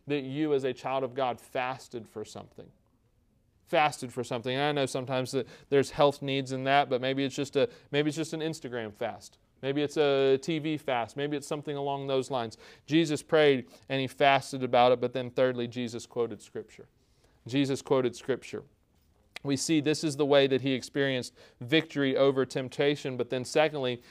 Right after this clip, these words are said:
he has his victory over trials, his victory over trials. I firmly believe this, that in today's society, there's no greater testimony for the cause of Christ than how you handle the trials that come your way,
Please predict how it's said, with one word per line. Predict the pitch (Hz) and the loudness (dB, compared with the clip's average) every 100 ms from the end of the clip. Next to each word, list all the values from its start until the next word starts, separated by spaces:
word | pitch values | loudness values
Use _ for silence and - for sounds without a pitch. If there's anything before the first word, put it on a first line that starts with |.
| - _ _ | -20 _ _
he | 147 | 4
has | 143 131 131 135 | 4 4 -4 2
his | 143 131 | 4 4
victory | 127 127 156 - 151 135 131 131 | 0 4 2 2 -2 0 2 4
over | 135 127 135 131 - | 4 4 2 2 -2
trials, | - 160 156 139 101 - | -2 4 6 4 0 -6
his | - 139 123 | -4 -4 0
victory | 156 156 147 135 123 | -2 -2 -2 -2 2
over | 135 127 123 | 2 2 -2
trials. | - 120 113 113 - _ _ _ _ _ _ _ - | 0 0 0 -6 -12 _ _ _ _ _ _ _ -2
I | 151 | 0
firmly | 160 - 170 175 190 190 | 0 0 0 0 0 -2
believe | 180 175 170 175 147 | -2 -2 -2 -4 -2
this, | 127 151 | -2 -2
that | 135 135 | -4 -4
in | 131 | -6
today's | 147 127 127 143 | -6 0 0 -2
society, | - 147 - 131 120 117 110 104 104 _ _ _ - | -6 -8 -4 -2 0 -2 -4 -10 -18 _ _ _ -2
there's | 135 131 120 | 0 0 0
no | 127 135 | 0 0
greater | 139 151 151 | 2 2 2
testimony | 151 - 160 - - 151 147 156 156 | -4 -4 -6 -6 -10 -8 -6 -6 -8
for | - 143 127 | -6 -4 -2
the | 120 | -4
cause | 110 131 127 135 | -4 -4 -2 -2
of | 147 - | -4 -6
Christ | 139 117 110 - | -2 -2 -4 -8
than | 117 | -12
how | - 123 123 | -8 -4 -4
you | 123 131 | -4 -8
handle | 143 131 120 110 110 | -8 -10 -6 -6 -6
the | 113 | -8
trials | - 123 117 107 101 | -6 -4 -2 -4 -6
that | 107 | -14
come | - 107 104 | -14 -14 -12
your | 107 | -12
way, | 107 | -12